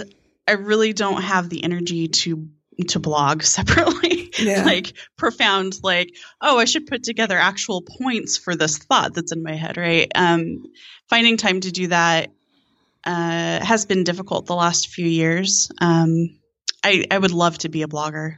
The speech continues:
Speaker 1: like, capital B blogger, but that's not where I am right now. Um, and micro dot blog, it's interesting because, um,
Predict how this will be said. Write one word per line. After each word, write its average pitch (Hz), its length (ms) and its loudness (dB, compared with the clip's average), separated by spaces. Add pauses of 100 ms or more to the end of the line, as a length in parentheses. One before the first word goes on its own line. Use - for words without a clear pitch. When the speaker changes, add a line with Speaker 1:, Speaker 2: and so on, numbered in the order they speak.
Speaker 1:
like, 151 320 -4 (800)
capital 175 320 0
B 156 180 -4
blogger, 156 460 -6
but 160 300 0 (320)
that's 208 240 0
not 381 140 6
where 165 140 4
I 160 100 4
am 160 180 0
right 156 120 -4
now. 160 240 -4 (600)
Um, 190 420 2 (400)
and 247 420 2 (920)
micro 294 340 -2
dot 339 200 0
blog, 254 340 2
it's 240 260 -2
interesting 262 640 -2
because, 208 800 0 (840)
um, 196 720 2